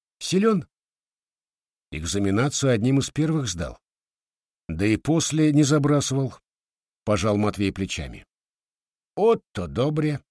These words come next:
В общем так, друже. Молодой этот местному хозяину сыном будет. Всего объяснять не стану,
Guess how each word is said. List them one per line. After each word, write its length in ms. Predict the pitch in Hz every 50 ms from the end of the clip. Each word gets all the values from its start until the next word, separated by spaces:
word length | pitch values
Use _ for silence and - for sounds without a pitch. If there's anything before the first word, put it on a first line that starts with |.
| _ _ _ _ _ _ _ _ _ _ _
В 180 | - 67 73 107
общем 360 | 123 - - - - 127 131
так, 500 | - - - 67 58 - - - - - _ _ -
друже. 420 | 78 80 78 65 - - - - _ _ _ _ _ _ _ _ _ _ _ _ _ _ _ _ _ _ _ _
Молодой 640 | 76 85 92 101 107 117 139 156 160 196 190 160 151
этот 640 | 147 - 175 165 151 165 151 - - - - - _ _ _ _ _ _ -
местному 500 | 117 139 165 156 131 - 151 151 151 139
хозяину 580 | - 151 151 117 123 165 156 147 143 147 147
сыном 480 | 135 - - 190 190 160 113 92 78 67
будет. 400 | - - - - - _ - _ _ _ _ _ _ _ _ _ _ _ _ _ _ _ _ _ _
Всего 340 | - - - 156 170 185 190
объяснять 540 | 180 160 185 190 - - 165 190 185 - 156
не 100 | 190 175
стану, 500 | - - 196 180 151 98 73 - -